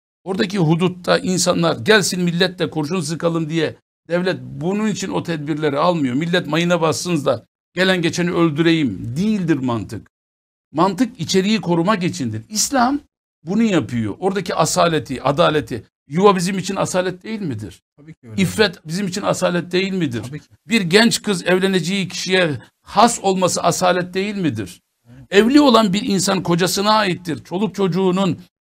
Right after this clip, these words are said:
Speaker 1: annesidir. Bu bir asalet değil midir? Gidiyor bir başkasıyla düşüp kalkıyor. Bu bir ihanet değil midir?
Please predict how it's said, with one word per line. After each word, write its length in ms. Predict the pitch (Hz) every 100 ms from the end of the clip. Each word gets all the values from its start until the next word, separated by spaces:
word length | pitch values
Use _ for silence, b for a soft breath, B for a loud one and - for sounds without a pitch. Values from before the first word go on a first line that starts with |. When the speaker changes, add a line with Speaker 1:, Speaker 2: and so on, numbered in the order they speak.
| _
Speaker 1:
annesidir. 720 | 180 208 202 185 - 214 170 143
Bu 100 | 175
bir 140 | 180
asalet 460 | 175 196 196 190 175
değil 220 | 214 233
midir? 380 | 214 135 107 - _ _
Gidiyor 340 | 202 220 220 214
bir 100 | 202
başkasıyla 540 | 208 - 196 208 220
düşüp 300 | 180 180 214
kalkıyor. 600 | 180 175 175 208 165 98 _ _ 175
Bu 100 | 202
bir 80 |
ihanet 520 | 254 190 202 214 202 180
değil 240 | 220 247
midir? 420 | 220 143 113 -